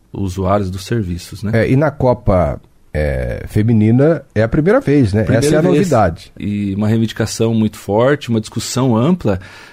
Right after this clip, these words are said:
Speaker 1: acalorada, ah, sempre chega pro prefeito essa demanda, e ele acompanha muito,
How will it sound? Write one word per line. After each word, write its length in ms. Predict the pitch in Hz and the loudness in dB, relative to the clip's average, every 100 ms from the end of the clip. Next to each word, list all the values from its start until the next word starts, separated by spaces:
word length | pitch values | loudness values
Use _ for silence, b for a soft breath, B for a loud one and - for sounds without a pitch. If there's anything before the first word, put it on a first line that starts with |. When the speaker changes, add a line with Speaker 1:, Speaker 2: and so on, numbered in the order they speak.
| B | B
Speaker 1:
acalorada, 1300 | 95 90 110 104 95 117 131 110 101 92 - 95 92 | -8 -2 0 2 4 2 2 2 2 2 0 0 -2
ah, 40 | |
sempre 280 | 90 113 - | -2 -4 -6
chega 340 | - 117 113 | -4 -2 -2
pro 140 | 101 104 | -2 -4
prefeito 520 | 107 98 110 107 104 | -4 -4 -2 -4 -4
essa 160 | - 98 | -6 -4
demanda, 520 | 98 95 117 139 139 B B B B | -2 -2 -2 -2 -4 B B B B
e 100 | 107 | -2
ele 100 | 127 | 0
acompanha 460 | 131 135 123 139 117 | 0 -2 0 2 2
muito, 540 | 107 143 147 104 92 | 2 0 -2 -2 -2